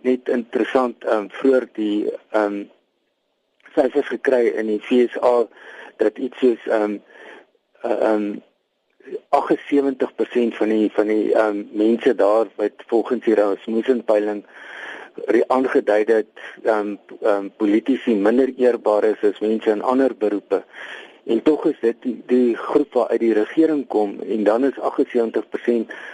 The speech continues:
glad nie baie gesond nie. Ehm, tweeënsewentig persent meen ander kandidaate moet verkies word. En, ehm, in so 'n mate dat, dat in, in Nederland die rubriekskrywer Les Oomkes nou al, ehm,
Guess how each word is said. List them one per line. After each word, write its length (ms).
glad 340
nie 100
baie 300
gesond 540
nie. 160
Ehm, 260
tweeënsewentig 760
persent 380
meen 260
ander 260
kandidaate 640
moet 220
verkies 480
word. 260
En, 400
ehm, 260
in 160
so 160
'n 80
mate 420
dat, 280
dat 180
in, 300
in 640
Nederland 600
die 260
rubriekskrywer 840
Les 340
Oomkes 460
nou 260
al, 440
ehm, 320